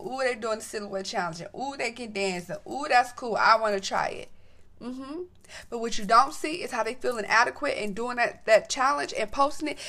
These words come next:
They do it the same behind the scenes. That's why they're in relationships that ain't good for them. That's why they're settling.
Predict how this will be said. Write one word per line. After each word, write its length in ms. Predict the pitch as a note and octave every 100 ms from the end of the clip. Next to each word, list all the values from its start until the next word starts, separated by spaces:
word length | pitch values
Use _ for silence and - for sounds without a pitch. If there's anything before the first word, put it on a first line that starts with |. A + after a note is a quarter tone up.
| -
They 140 | - A#3
do 200 | A#3+ A#3
it 80 |
the 60 | A3+
same 300 | G#3 A3 G#3
behind 300 | A3+ G#3+ G3
the 40 |
scenes. 380 | F#3+ A#3+ G3+ D#3+ - -
That's 240 | - C4 -
why 120 | A3+
they're 140 | A3
in 200 | G#3+ G#3
relationships 1000 | F#3 F3+ G3+ B3 - B3+ - C#4+ C#4+ - - - -
that 140 | G#3+
ain't 220 | A3 G#3
good 200 | G#3+ A#3
for 180 | - G3
them. 260 | F#3+ - - - -
That's 260 | G#3+ B3 -
why 140 | A#3+
they're 160 | A3 G#3
settling. 600 | - B3+ B3 A#3+ F3+